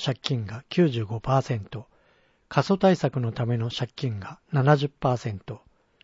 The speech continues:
下水道整備のための借金が五十パーセントなどと、種類により率は異なりますが、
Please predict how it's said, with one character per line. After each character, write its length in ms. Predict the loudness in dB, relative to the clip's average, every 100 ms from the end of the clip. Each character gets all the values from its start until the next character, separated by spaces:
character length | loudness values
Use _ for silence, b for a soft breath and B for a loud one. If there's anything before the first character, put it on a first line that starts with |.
| _ _ _ _ _ -6
下 120 | 0 4
水 240 | 6 8
道 180 | 6 4
整 200 | 6 4
備 140 | 4
の 120 | 0
た 160 | 0 0
め 80 | 2
の 120 | 0
借 220 | -2 -4
金 220 | -2 -4 -4
が 220 | -8 -12 _ _ _ 2
五 120 | 4
十 120 | 4
パ 220 | 4 4 6
ー 40 |
セ 140 | 4
ン 80 | 0
ト 140 | 0 0
な 140 | 0
ど 120 | -2
と、 240 | -6 -12 _ _ _ -4
種 120 | 4 6
類 160 | 6
に 80 | 4
よ 100 | 0
り 220 | -2 -6 -2
率 280 | 2 2 2
は 140 | 0
異 220 | -4 -2 4
な 120 | 4
り 80 | 4
ま 120 | 2
す 140 | -2
が、 220 | -10 -10